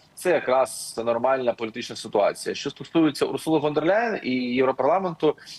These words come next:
вона нещодавно, в вересні, здається, підтвердила свій мандат. Європарламент її підтримав. Ніякі там, е, ініціативи з її імпічменту і усунення від, з посади голови Єврокомісії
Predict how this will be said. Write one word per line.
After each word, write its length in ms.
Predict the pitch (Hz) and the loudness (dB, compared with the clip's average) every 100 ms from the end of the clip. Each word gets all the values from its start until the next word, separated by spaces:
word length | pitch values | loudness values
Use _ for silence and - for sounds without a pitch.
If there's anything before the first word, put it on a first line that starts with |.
| - | -10
вона 180 | 143 139 | -6 -4
нещодавно, 840 | 139 - 139 139 120 113 110 107 104 | -4 -4 0 0 2 2 2 2 -2
в 320 | 98 104 104 | -6 -8 -4
вересні, 500 | 113 120 107 - 104 | 0 2 0 -4 -4
здається, 560 | 95 104 98 - 101 - - - _ | 0 2 0 0 -2 -2 -10 -20 _
підтвердила 720 | 123 - 135 113 110 104 101 98 - - _ - | -8 0 0 0 0 2 2 -2 -12 -20 _ -10
свій 220 | - 131 | -2 0
мандат. 420 | 123 127 185 208 - | 0 2 2 0 -4
Європарламент 880 | 120 120 120 131 127 123 113 104 110 | -4 -2 0 0 2 2 0 -4 -8
її 140 | 113 | -10
підтримав. 600 | 110 123 196 190 151 - | -6 0 2 2 -2 -4
Ніякі 380 | 123 127 123 120 | -2 -2 -2 -2
там, 480 | - 107 101 101 101 | 0 0 -2 -6 -4
е, 140 | 104 | -2
ініціативи 720 | 113 120 - 120 135 117 110 | -2 -4 -4 -2 2 4 2
з 80 | 101 | 2
її 320 | 110 120 117 | -2 -2 -2
імпічменту 680 | 117 120 120 - 107 101 107 | -6 -4 -4 -2 -6 0 2
і 60 | 107 | 2
усунення 440 | 107 123 113 107 | 2 0 2 0
від, 140 | 107 - | 0 -4
з 240 | - - - | -8 -8 -6
посади 380 | 120 - 117 | -4 -2 0
голови 280 | 104 120 113 | 2 2 4
Єврокомісії 720 | 110 110 117 110 - 107 107 | 2 2 -2 -4 -2 0 0